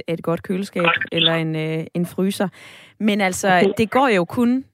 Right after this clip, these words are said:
Speaker 1: eller i hvert fald indtil videre, så er det jo kun gået én vej. Altså, vi smider mere og mere mad ud.
Speaker 2: Ja.
Speaker 1: Bettina Bull, tror du, at det kommer til at vende i vores tid, at vi, øh, begynder at blive mere bevidste, og at vi smider mindre ud igen?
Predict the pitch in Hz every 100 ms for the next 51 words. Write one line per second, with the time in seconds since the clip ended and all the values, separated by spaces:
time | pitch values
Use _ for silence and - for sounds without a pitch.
0 | _ _ _ _ _ _ 165 165 175 196
1 | 190 220 226 202 220 226 220 208 254 240
2 | 226 226 262 220 190 202 185 185 175 180
3 | 220 190 196 202 202 233 262 185 185 180
4 | 196 226 220 _ _ - 190 185 226 240
5 | _ _ _ 226 226 - _ _ _ _
6 | _ _ _ - 190 202 - 233 220 220
7 | 240 - _ _ _ _ _ _ _ -
8 | - 285 247 269 214 220 202 196 - 262
9 | 202 180 196 294 349 240 196 233 - 277
10 | 262 190 175 185 185 180 202 233 269 202
11 | 196 196 220 262 214 254 - 202 185 -
12 | 180 175 185 - 190 185 208 285 - 214
13 | _ _ 247 - 208 196 220